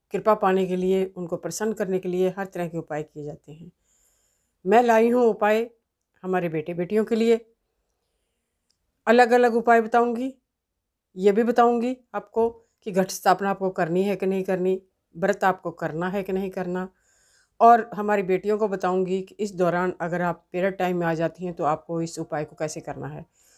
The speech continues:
चूँकि मैंने ये कहा है कि पूरे नौ दिन इस उपाय को करना है, तो पूरे नौ दिन आप इस उपाय को, अगर बीच में प्रॉब्लम आ जाती है तो आप कैसे करेंगी? बेटे तो कर ही सकते हैं, उनको भी बताने वाली हूँ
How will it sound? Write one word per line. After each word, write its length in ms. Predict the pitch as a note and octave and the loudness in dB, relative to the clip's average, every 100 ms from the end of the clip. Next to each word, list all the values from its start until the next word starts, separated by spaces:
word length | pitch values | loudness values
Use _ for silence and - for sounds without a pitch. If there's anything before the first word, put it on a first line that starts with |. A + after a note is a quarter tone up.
| _ | _
चूँकि 280 | - G#3 G#3+ | -4 -4 0
मैंने 280 | G3 F#3+ G3 | 0 2 2
ये 180 | G3 F#3+ | 0 0
कहा 300 | F#3 F#3 F#3+ | 0 0 0
है 220 | F#3+ G3 | 0 -2
कि 320 | - G#3 G3+ _ _ _ _ _ | -4 -4 -6 _ _ _ _ _
पूरे 220 | B3 C4 A#3+ | 4 6 6
नौ 280 | G3+ A3 | 6 4
दिन 160 | A3+ A#3 | 4 2
इस 240 | A3+ - | -2 -4
उपाय 260 | F#3+ F#3+ E3 | -4 -2 -2
को 100 | E3 | -4
करना 300 | E3 D3 D#3 | -8 -10 -10
है, 200 | D3+ - _ | -14 -18 _
तो 60 | E3+ | -20
पूरे 320 | - G3 F#3+ | -8 0 2
नौ 240 | E3+ F3 G3+ | 2 2 4
दिन 160 | A3 | 4
आप 180 | D3 F#3+ | 4 0
इस 120 | G3 F#3+ | -2 -4
उपाय 280 | E3+ D#3+ | 0 0
को, 160 | F#3 G#3 | 0 0
अगर 280 | G3 F3+ F#3 | 0 0 -2
बीच 260 | D#3+ E3 | -2 -4
में 80 | F#3 | -4
प्रॉब्लम 340 | E3+ D#3+ F3+ F#3 | -2 -2 0 0
आ 100 | E3+ | 2
जाती 320 | E3 D#3+ E3 | 0 -4 -8
है 180 | F3 - _ _ G#3+ | -8 -10 _ _ -2
तो 40 | |
आप 140 | G3+ | 0
कैसे 240 | - F#3+ F3 | -2 -2 -4
करेंगी? 400 | D#3+ C#3+ C#3 - _ _ _ _ _ | -6 -10 -10 -16 _ _ _ _ _
बेटे 260 | E3 E3 F3+ | -4 -2 0
तो 100 | F#3+ | 2
कर 180 | G#3+ A3 | 2 4
ही 140 | A#3 | 2
सकते 280 | A#3 A#3 A#3+ | 0 -2 -2
हैं, 260 | B3 C#4 - _ _ _ _ | -2 -4 -10 _ _ _ _
उनको 260 | G3+ F#3+ G#3 | -4 2 2
भी 100 | A3+ | 4
बताने 320 | A3+ A3 A3+ | 4 4 4
वाली 220 | A3+ A3+ | 4 4
हूँ 280 | A#3 B3+ | 0 -4